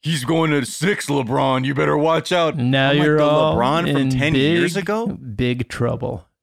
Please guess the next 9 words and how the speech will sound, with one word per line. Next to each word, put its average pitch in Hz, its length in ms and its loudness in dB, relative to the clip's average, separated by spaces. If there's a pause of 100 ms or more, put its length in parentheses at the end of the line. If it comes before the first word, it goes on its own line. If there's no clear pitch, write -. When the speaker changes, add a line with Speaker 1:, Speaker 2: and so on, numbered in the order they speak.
(140)
Speaker 2:
Uh, 143 340 2
<laughs> - 80 -4
yeah. 160 360 -2 (500)
Speaker 1:
There's 175 140 0
Speaker 2:
I 170 100 4
don't, 180 340 2
um, 139 600 0 (960)
I've 147 420 0
never 147 800 2